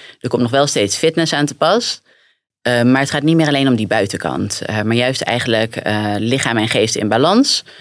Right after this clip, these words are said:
Ehm, dus, eh, we verzorgen de buitenkant goed. Eh, we gaan daar verantwoordelijk mee om. Ehm, maar het gaat ook om de binnenkant. Het gaat uiteindelijk erom dat je je goed voelt. En dat is uiteindelijk de hoofddoelstelling, eh.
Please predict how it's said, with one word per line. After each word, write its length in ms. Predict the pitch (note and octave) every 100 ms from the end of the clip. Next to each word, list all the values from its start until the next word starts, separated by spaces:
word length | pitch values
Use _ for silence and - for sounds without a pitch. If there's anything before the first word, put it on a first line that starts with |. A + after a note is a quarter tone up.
| - _ _ _
Ehm, 720 | B2+ A#2+ A#2 A#2 A#2 A#2 G#2+
dus, 500 | - - A#2+ - -
eh, 160 | - G#2
we 180 | G2 G#2
verzorgen 440 | A#2+ D3 D#3+ D#3
de 60 | B2
buitenkant 500 | A#2+ A#2+ - - G#2+
goed. 400 | A#3 D4 - - -
Eh, 200 | A2 G#2
we 100 | G#2+
gaan 160 | -
daar 120 | B2
verantwoordelijk 540 | A#2+ A#2 A2+ C#3 D3+ -
mee 220 | G#2 G2+
om. 280 | F3 C4+ C#4+ - - _ _
Ehm, 480 | - A#2 A2+ A2+ A2 - -
maar 220 | B2 A#2+
het 120 | A#2+
gaat 220 | A#2+ B2
ook 140 | B2+ -
om 120 | C3+
de 80 | A#2
binnenkant. 480 | D3+ D#3 - -
Het 100 | -
gaat 220 | - G#2+ -
uiteindelijk 460 | A#2 - A2 A#2
erom 220 | A2+ A#2
dat 180 | A2+ A2+
je 60 | F2+
je 60 | G#2+
goed 220 | - F3+
voelt. 420 | - G2+ D3 -
En 120 | -
dat 180 | A2 A#2
is 240 | A#2+ -
uiteindelijk 420 | - A#2 A2 A2+ D#3
de 60 |
hoofddoelstelling, 920 | C3 - G#2+ - D2 G2+ G#2 G#2+ G#2+
eh. 80 | -